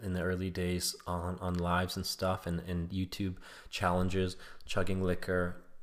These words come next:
you know, ten shots of liquor, world's biggest Jaeger bomb, um, seven hundred fifty mil Jaeger bomb, beer bong, um, vodka chug, the list goes on, right? Um, so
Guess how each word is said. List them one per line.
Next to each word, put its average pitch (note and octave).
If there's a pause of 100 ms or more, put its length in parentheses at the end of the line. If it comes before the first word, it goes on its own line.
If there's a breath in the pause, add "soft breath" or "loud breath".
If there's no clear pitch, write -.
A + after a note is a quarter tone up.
(180)
you F#2+
know, E2+ (340)
ten G2
shots F2+
of F#2
liquor, F#2
world's F#2
biggest F2+
Jaeger F2+
bomb, F2+ (440 loud breath)
um, D#2 (1080)
seven G#2
hundred F#2+
fifty -
mil F#2+
Jaeger F#2
bomb, F2+
beer F#2
bong, F#2 (1800 loud breath)
um, G#2+
vodka A2
chug, G#2
the C#3
list C#3+
goes G#2
on, F#2+
right? F#2 (960)
Um, F2
so F2+